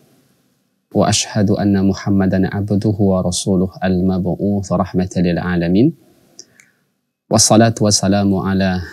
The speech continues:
nabiyyina Muhammadin wa ala alihi wa ashabihi ajma'in. Qala Allahu ta'ala, "Ya ayyuhalladzina amanu taqullaha haqqa tuqatih wa la tamutunna illa wa antum muslimun."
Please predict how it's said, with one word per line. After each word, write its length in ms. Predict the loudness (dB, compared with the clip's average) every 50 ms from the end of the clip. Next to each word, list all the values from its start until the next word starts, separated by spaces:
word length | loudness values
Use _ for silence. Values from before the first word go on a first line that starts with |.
| -14 -8 -2
nabiyyina 560 | 0 0 2 2 2 2 2 2 2 2 2
Muhammadin 720 | 2 0 0 -2 -2 0 0 0 0 0 0 0 0 0
wa 160 | 0 -2 -2 -2
ala 240 | -2 -2 -2 -2
alihi 560 | -2 -2 -4 -2 -2 0 0 0 0 0 0 0
wa 160 | 0 0 -2
ashabihi 800 | -2 -4 -6 -6 -4 -4 -2 -2 0 0 0 0 2 2 0 0
ajma'in. 640 | 2 0 0 0 0 0 -2 -2 -2 -4 -4 -6 -6 -10 -18 _ _ _ _ _ _ _ _ _ _ _ _ _ _ _ _ _ _ _ _ _ _ _ -20 -20 -18 -20 -20 -20 -20 -20 -20 -20 -20 _ _ _ _ _ _ _ _ _ _ _ _ _ _ _ _ _ -6
Qala 240 | 0 2 4 4 6
Allahu 320 | 6 4 4 4 2 0
ta'ala, 560 | 0 0 0 0 0 0 2 2 0 0 -2 0 0
"Ya 160 | 2 2 2
ayyuhalladzina 800 | 0 0 -2 0 0 0 2 2 0 2 2 2 2 2 0 0 0 0
amanu 320 | 0 2 2 2 0 -2
taqullaha 880 | -2 -4 -4 -6 -4 -2 -2 0 0 2 2 0 0 -2 -2 -4 -6 -6
haqqa 320 | -6 _ -6 -6 -6 -4
tuqatih 720 | -2 -2 -2 -2 -2 -2 -2 0 0 0 0 -2 -2 -2 -2
wa 160 | 0 0 2
la 320 | 2 2 0 0 -2 -2
tamutunna 720 | -2 -2 0 0 0 0 -2 -2 -2 0 0 0 0 0 0
illa 240 | 0 0 0 0
wa 160 | 0 -2 -2 -2
antum 480 | 0 -2 -2 -2 -2 -2 -2 -2 -2
muslimun." 560 | -2 -4 -4 -4 -2 -2 -2 -2 -2 -4 -6